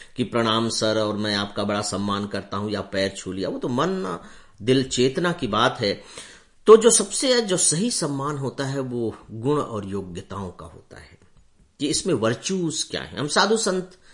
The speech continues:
जो सच्चे साधु संत हैं, हम क्यों सम्मान करते हैं? क्योंकि उनमें कुछ हम गुण देखते हैं, त्याग की भावना देखते हैं।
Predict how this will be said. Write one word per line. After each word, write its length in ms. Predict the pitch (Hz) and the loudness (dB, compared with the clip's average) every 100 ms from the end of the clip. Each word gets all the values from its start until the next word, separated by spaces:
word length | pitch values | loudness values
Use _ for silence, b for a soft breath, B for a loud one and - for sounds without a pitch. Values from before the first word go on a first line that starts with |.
| b | b
जो 60 | 110 | -2
सच्चे 340 | 156 160 196 | 0 0 -2
साधु 300 | - 98 110 | -2 -4 -4
संत 340 | - 101 98 - | -4 -6 -6 -10
हैं, 160 | 65 - B B B - | -14 -16 B B B -6
हम 100 | 156 | -6
क्यों 220 | 170 240 | 0 0
सम्मान 440 | 226 107 101 95 92 | 0 -4 -4 -4 -6
करते 340 | 73 - - | -12 -14 -16
हैं? 240 | 85 - - - | -16 -20 -20 -6
क्योंकि 240 | 156 160 160 | -4 0 0
उनमें 160 | 156 | 0
कुछ 220 | 156 156 147 | -2 -4 -6
हम 160 | 104 | -4
गुण 220 | 117 123 | 0 0
देखते 380 | 90 82 - - | -2 -6 -10 -16
हैं, 160 | - - b b b - - | -16 -18 b b b -16 6
त्याग 400 | 147 165 165 151 | 10 10 8 0
की 60 | 120 | -4
भावना 400 | 107 107 101 78 | -4 -4 -4 -6
देखते 380 | 76 - - | -10 -12 -16
हैं। 220 | 87 - | -18 -18